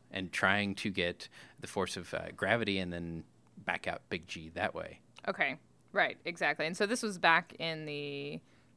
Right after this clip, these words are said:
Speaker 2: seventeen hundreds, late seventeen hundreds, that Cavendish was first, uh, defining this constant that we still use today,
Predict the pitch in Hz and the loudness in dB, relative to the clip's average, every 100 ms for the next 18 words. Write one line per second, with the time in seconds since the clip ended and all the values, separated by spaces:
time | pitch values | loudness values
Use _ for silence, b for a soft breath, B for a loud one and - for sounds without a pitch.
0 | b - 190 175 - 165 156 156 151 147 | b 6 6 6 0 -2 0 0 0 -2
1 | 139 135 - - - - - 165 - 156 | -4 -8 -14 -16 -18 -10 0 0 2 -2
2 | 151 143 156 156 127 90 - - 127 - | -2 -6 -6 -6 -6 -8 -2 0 0 0
3 | - 151 143 139 - 143 - - 165 156 | 4 4 2 -6 -6 -8 -4 2 4 2
4 | - - - b b b b 175 165 160 | -4 -12 -16 b b b b 8 8 6
5 | 165 180 175 151 143 151 247 - - 220 | 6 8 8 4 -4 -2 -2 -2 6 8
6 | 233 - 131 135 - 156 139 - - 160 | 8 2 -6 -6 4 6 6 2 -6 -6
7 | - 170 156 143 143 - 151 - | 0 0 0 -4 -8 0 2 2